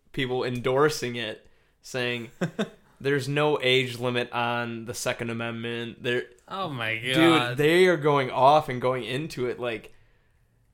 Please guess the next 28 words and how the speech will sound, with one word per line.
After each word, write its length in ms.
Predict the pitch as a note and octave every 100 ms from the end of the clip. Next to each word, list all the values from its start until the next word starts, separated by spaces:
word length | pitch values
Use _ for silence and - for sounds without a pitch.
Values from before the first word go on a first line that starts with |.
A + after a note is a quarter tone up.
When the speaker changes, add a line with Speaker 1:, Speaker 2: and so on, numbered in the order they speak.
| _ -
Speaker 1:
oh 220 | C3 C3
my 160 | A#2 G#2+
God. 480 | A#2+ A#2+ A2+ G2+ -
It, 300 | C3 C#3+ C3+
you 140 | D3
should 160 | D3 E3+
have 80 | C#3+
watched 240 | C3+ C3
the 60 | B2
video. 320 | B2 B2 A#2+
It's 220 | B2+ C3
insane 1120 | D3+ C3 - - - C3+ B2+ C3 B2 A2 A2+ B2+
because 320 | C3 C3 A#2+
of 80 | -
how 240 | B2+ B2+
serious 640 | - - C3 C#3 C3+ -
they 180 | A#2+ A#2
are. 420 | A#2+ A#2+ A#2+ C3 _ _ _ _ _ _ _ _ _ _ _ _ _ _ _ _
Speaker 2:
Dude. 160 | C3 C3
Speaker 1:
And 100 | E3
it's 160 | E3
terrifying. 760 | - E3 B3 - B2+ A#2+ A2 B2 - _ _
Speaker 2:
Don't 160 | B2+ F3
you 80 | G3+
think, 240 | G#3+ G#3
like, 340 | F#3+ D3 - _ _ -
i-, 160 | C#3+ D3
i-, 240 | C3 D3+